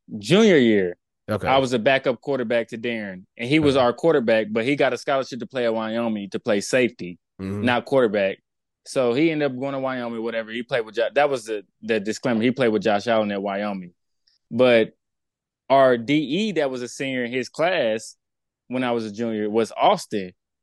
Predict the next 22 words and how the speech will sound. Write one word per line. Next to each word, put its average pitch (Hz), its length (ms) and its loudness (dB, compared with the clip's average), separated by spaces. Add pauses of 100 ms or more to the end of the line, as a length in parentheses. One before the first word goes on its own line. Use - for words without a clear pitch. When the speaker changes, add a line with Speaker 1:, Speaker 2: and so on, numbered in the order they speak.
Speaker 1:
and 120 220 -2
he 202 180 4
was, 127 720 2 (920)
uh, 123 280 2
he 160 140 -2
played 175 280 0
at 127 120 -2
South 143 300 -4
Dakota, 127 560 -6 (1000)
South 151 220 -4
Dakota 143 260 -4
State. 190 320 0
You 143 100 -4
know, 185 140 -2
South 156 240 -2
Dakota 143 240 -4
State 226 180 -2
is 165 100 0
a 131 80 -2
real 156 280 0
big 143 520 -2
Speaker 2:
Yeah. 120 360 0